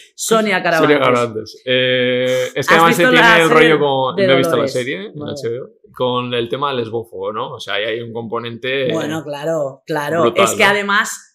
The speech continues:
Speaker 2: eh, la imagen y el rol que jugaba,
Speaker 1: Qué mo-
Speaker 2: eh, Dolores Vázquez en aquella época, una mujer con pasta, con una posición, eh, buena de curro, con gente, con
Speaker 1: Ves,
Speaker 2: subordinados.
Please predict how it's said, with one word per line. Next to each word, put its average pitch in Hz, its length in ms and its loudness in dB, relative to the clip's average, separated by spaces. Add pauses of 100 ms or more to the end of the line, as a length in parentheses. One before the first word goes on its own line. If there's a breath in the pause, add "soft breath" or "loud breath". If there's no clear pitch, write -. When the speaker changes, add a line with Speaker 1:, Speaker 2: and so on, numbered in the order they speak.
Speaker 2:
eh, 175 460 -2
la 190 200 0
imagen 202 440 -2
y 226 100 -6
el 214 180 -2
rol 214 320 -4
que 185 120 -6
jugaba, 170 600 -2 (140)
Speaker 1:
Qué 117 100 -12
mo- 107 140 -14
Speaker 2:
eh, 180 280 2
Dolores 175 420 0
Vázquez 185 340 -4
en 156 100 -4
aquella 160 360 -4
época, 208 460 0
una 175 180 -4
mujer 175 320 -6
con 175 200 -4
pasta, 196 520 -2
con 190 120 -6
una 170 180 -6
posición, 175 600 -4 (240 loud breath)
eh, 185 240 0
buena 175 320 -2
de 180 160 -2
curro, 214 420 0
con 180 340 -6
gente, 180 360 -4
con 185 120 0
Speaker 1:
Ves, 175 80 -4
Speaker 2:
subordinados. 208 920 0